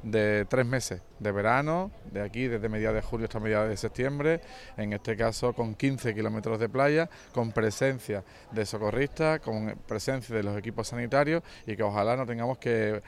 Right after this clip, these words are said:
necesitarlo, no tengamos que utilizarlo. Balizamiento de las playas también se ha colocado, en este caso en finales del mes de mayo y primero de junio, también está totalmente puesto. Espero que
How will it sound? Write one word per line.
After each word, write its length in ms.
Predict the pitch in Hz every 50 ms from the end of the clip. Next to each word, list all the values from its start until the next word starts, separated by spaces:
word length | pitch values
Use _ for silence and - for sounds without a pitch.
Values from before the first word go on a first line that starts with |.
| - - - - -
necesitarlo, 920 | 107 107 110 104 - 117 101 107 104 120 117 127 131 143 151 156 160 -
no 120 | - 123 113
tengamos 320 | - 117 120 120 131 131
que 140 | - - 123
utilizarlo. 600 | 113 - - 98 98 - 107 101 92 90 85 85 - - - - - - - -
Balizamiento 680 | - 113 117 117 113 107 - 123 120 127 131 135 127 120
de 60 | 110
las 140 | 107 101 95
playas 360 | - - 127 139 151 160 160
también 320 | - 139 117 113 117 117 107
se 160 | - 117 107
ha 80 | 107
colocado, 640 | 101 110 107 101 101 - 127 143 151 160 165 160 147
en 80 | 127
este 180 | 120 107 - 110
caso 240 | 98 110 101 - 113
en 80 | 104
finales 320 | - - 107 110 110 110 95
del 140 | 104 101 101
mes 160 | 104 107 101
de 80 | 107
mayo 240 | 104 110 117 120 117
y 20 | 101
primero 320 | 101 113 104 107 104 101
de 120 | 104 104
junio, 420 | 101 - - 151 156 165 180 190 - - - - - -
también 320 | - 117 110 110 120 120
está 180 | 117 104 - 113
totalmente 460 | 107 110 101 107 104 110 107 92 -
puesto. 320 | 95 117 135 147 - - 156
Espero 320 | 139 - - 113 110 101
que 180 | - 107 101